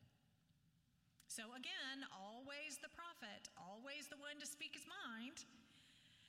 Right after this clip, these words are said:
he sends his disciples straight to Jesus to ask, "Are you the one that is to come, or are we to wait for another?" Now, this isn't a direct rejection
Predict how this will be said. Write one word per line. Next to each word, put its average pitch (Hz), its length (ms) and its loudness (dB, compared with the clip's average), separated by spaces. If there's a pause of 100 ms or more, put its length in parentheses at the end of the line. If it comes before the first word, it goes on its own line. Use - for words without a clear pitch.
(160)
he 320 160 2
sends 427 340 4
his 320 220 2
disciples 269 580 4
straight 294 400 4
to 262 80 4
Jesus 254 540 4
to 226 80 0 (320)
ask, - 320 0 (1120)
"Are 208 180 2
you 196 460 4
the 440 100 -2
one 466 340 0 (220)
that 339 160 2
is 370 300 4
to 349 80 -2
come, 370 460 0 (1080)
or 254 140 0
are 269 180 2
we 269 220 2
to 247 80 2
wait 226 260 -2
for 208 140 -2
another?" 185 580 -2 (2500)
Now, 285 100 4
this 302 160 0
isn't 453 320 0
a 269 80 2
direct 254 560 2
rejection 214 960 4